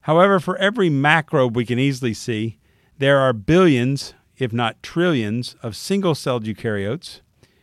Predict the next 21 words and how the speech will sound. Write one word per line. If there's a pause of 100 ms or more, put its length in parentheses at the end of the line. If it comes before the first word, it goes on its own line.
(300)
or
multicellular
eukaryotes
with
just
a
few
hundred
to
a
few
thousand
cells
in
the
body. (1400)
In
episode
fourteen, (380)
Brett
Bentkowski